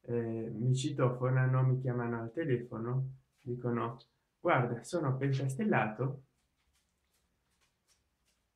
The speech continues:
E poi in base a che differenziare un pentastellato da un non pentastellato? E quindi sono un nuovo sindaco pentastellato.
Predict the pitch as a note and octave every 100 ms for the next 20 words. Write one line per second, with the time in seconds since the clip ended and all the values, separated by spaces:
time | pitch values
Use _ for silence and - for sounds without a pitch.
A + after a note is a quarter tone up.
0 | _ _ _ - - - - - G3+ E3+
1 | C#3 C3 - - C3+ D#3 C3+ C#3+ C3+ F#3
2 | C#3 B2+ B2+ A#2 A#2+ A#2 - B2+ A2 A2+
3 | A2+ C3+ C3 B2 - A#2 A2 A2 A2+ -
4 | A2+ G#2+ G2+ G2+ - - G#2 G#2 A2 A#2
5 | B2+ G#2+ A2 G#2+ G#2+ - - G2 F#2 F#2+
6 | - G#2 - _ _ - _ _ _ _
7 | _ _ _ _ _ _ _ _ _ _
8 | - - _ _ _ _ _ - C#4+ -
9 | G3+ A3 G3+ F3 F#3 G#3 D#3 C#3+ C#3 C#3
10 | D3 D3 C#3+ C3+ C3 - A#2 A2 G#2+ G#2+
11 | A2+ G#2 G2+ - - A#2+ G#2+ B2 B2 B2+
12 | - - B2